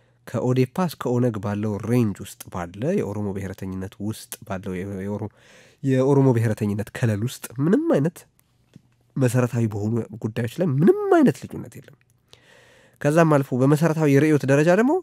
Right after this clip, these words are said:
በዘውግ ፖለቲከኞች መሃል ምንም አይነት ልዩነት የለም። በህወሓትና በኦዴፓ መሃል፣ በህወሓትና በኦነግ መሃል፣ በኦነግ፣ በህወሓትና በ-፣ እ፣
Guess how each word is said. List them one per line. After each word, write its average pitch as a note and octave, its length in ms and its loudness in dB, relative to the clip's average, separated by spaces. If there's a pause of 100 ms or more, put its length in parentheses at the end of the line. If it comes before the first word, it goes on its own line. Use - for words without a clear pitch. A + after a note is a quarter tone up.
(120)
በዘውግ C3 480 6
ፖለቲከኞች D3 520 0
መሃል G#3 220 2 (480)
ምንም G3 420 10
አይነት F#3 320 10
ልዩነት A#2 380 -2
የለም። A#2+ 220 -16 (540)
በህወሓትና C3 640 2
በኦዴፓ G#2 440 -6
መሃል፣ E3+ 220 -4
በህወሓትና A2 520 -4
በኦነግ G2 340 -8
መሃል፣ C#3 220 -4
በኦነግ፣ A2+ 340 -4
በህወሓትና G2 600 -6
በ-፣ F2 340 -12 (720)
እ፣ F2+ 100 -10